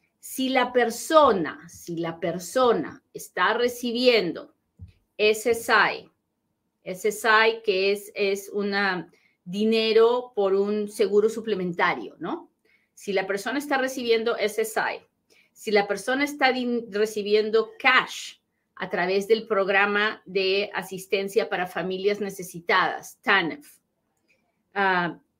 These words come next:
o cualquier programa en cash,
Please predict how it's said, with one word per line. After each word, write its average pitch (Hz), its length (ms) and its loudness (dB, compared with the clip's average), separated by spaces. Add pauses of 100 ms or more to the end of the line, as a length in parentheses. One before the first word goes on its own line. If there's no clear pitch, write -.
(1600)
o 220 280 4
cualquier 202 720 0
programa 220 720 2
en 180 300 -4
cash, - 480 2